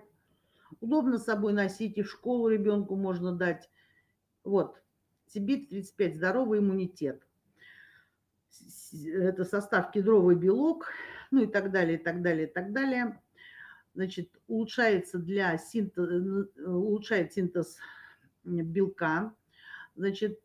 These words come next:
э, можно принимать, в принципе, всем, но кто знает свои особенности, у кого-то может быть только единственная аллергическая реакция. Но на кедровый, на кедровый белок я чё-то вот вообще не встречала, чтобы была аллергия какая-то.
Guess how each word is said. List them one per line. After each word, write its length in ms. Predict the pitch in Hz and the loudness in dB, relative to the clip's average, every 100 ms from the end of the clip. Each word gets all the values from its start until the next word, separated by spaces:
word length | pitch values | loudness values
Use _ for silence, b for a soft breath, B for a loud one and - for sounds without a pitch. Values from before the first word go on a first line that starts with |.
| 202 | -4
э, 420 | 185 185 180 180 - _ _ _ _ - | 0 0 0 -2 -8 _ _ _ _ -4
можно 460 | 202 254 226 202 | 0 2 2 0
принимать, 460 | 185 208 233 285 277 | 0 -2 0 2 0
в 60 | - | -2
принципе, 500 | 226 214 214 208 208 | -4 -2 -4 -4 -6
всем, 300 | - 311 247 | -2 2 2
но 100 | 214 | 2
кто 200 | - 214 | 0 0
знает 320 | 220 208 185 | 2 0 0
свои 180 | 190 190 | 0 0
особенности, 680 | 190 285 269 233 180 - | 0 0 0 2 0 -2
у 40 | 165 | -6
кого-то 440 | - 196 180 180 | -2 0 0 0
может 300 | 170 165 160 | -2 -2 -4
быть 180 | 160 165 | -4 -4
только 200 | 175 180 | -4 -4
единственная 540 | 180 240 269 - 180 170 | -2 0 0 -2 -2 0
аллергическая 600 | 170 175 202 - - 190 | 0 -2 -6 -10 -2 2
реакция. 420 | 185 139 - 156 | 2 0 -4 -2
Но 280 | 185 202 202 B B B | 2 2 -2 B B B
на 80 | 175 | -6
кедровый, 640 | 180 208 196 269 269 196 170 151 151 - _ | -4 -2 0 2 4 4 2 -6 -18 -20 _
на 180 | 180 185 | -6 -6
кедровый 440 | 196 196 262 226 | -4 0 2 2
белок 380 | 180 196 185 - | 4 4 4 2
я 120 | 185 | -2
чё-то 300 | 190 190 180 | -4 -8 -6
вот 160 | 175 175 | -6 -4
вообще 300 | 180 - 202 | -8 -6 -2
не 120 | 160 | -2
встречала, 520 | 143 - 165 226 233 | -4 -12 -8 -4 -2
чтобы 240 | 196 - 156 | -4 -8 -10
была 300 | 151 170 185 | -6 -2 0
аллергия 460 | 180 175 165 160 147 | 0 0 -4 -6 -6
какая-то. 640 | 139 - 135 127 - 120 | -10 -10 -6 -6 -10 -18